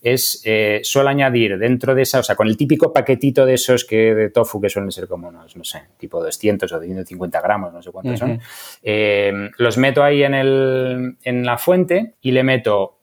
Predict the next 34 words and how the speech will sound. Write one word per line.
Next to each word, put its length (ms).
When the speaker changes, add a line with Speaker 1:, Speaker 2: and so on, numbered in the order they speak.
Speaker 1:
una 540
cucharada 540
de 60
aceite, 560
que 220
en 140
mi 120
caso 440
es 140
de 520
aceite 320
de 60
oliva, 500
eh, 100
vamos, 360
no 120
sé, 240
esta 240
mujer 320
a 40
lo 100
mejor 240
usaba 260
otro 160
tipo 220
de 60
aceite, 340
pero 180
bueno, 180
yo 100
uso 120
aceite 280
de 60
oliva, 300